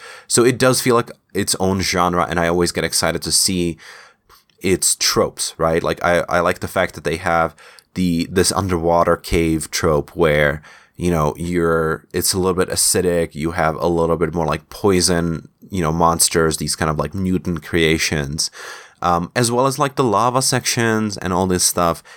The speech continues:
It's just, it's a lot of fun, like, seeing, seeing, um, different iterations of the same ideas show up. Anyways, that's it for this episode. It really is a short episode. Just see it as a break for yourself, <laughs> you know, go listen to another,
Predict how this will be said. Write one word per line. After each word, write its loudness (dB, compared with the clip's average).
It's 0
just, 0
it's -2
a 2
lot 2
of 0
fun, -2
like, -8
seeing, -2
seeing, -2
um, -2
different -2
iterations 0
of -4
the -8
same -4
ideas -10
show -6
up. -4
Anyways, 2
that's -2
it 0
for -2
this 0
episode. 0
It 0
really 0
is 2
a 2
short 0
episode. 2
Just 0
see 0
it 2
as 2
a 2
break 0
for 0
yourself, 0
<laughs> -20
you 2
know, 2
go 0
listen 2
to 2
another, 0